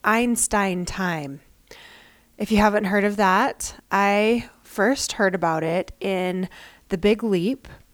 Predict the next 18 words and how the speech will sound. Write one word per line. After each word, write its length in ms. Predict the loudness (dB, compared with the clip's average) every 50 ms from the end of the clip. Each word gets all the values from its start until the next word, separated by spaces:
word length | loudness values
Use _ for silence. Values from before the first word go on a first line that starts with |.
| _
the 80 | -8 -4
book 260 | -2 -4 -4 -2 -4
by 140 | -2 -2 -2
Gay 240 | -2 -2 -2 -2 -2
Hendricks. 760 | -2 -4 -6 -4 -4 -4 -4 -4 -6 -6 -6 -6 -6 -8 -10 _ _ _ _ _ -14 -12
And 80 | -8 -6
he 100 | -6 -6
talks 340 | -2 -2 -2 -4 -4 -8
about 260 | -2 -2 -2 -2 -2 -6
time 540 | -6 -4 -4 -2 -2 -2 -4 -4 -4 -6 -8 -10 -20 -20 -20 -20 _ _
in 140 | -4 0 0
a 60 | 0
way 400 | 2 2 2 2 2 2 2 0
that 240 | 0 0 0 0 0
he 180 | -2 -4 -2 -2
said 180 | 0 0 0
Einstein 680 | 0 0 -2 -2 -2 -2 -4 -6 -4 -4 -4 -4 -4 -6
explained. 1000 | -8 -8 -6 -6 -6 -4 -4 -4 -2 -2 -2 -4 -4 -4 -4 -4 -4 -6 -6 -10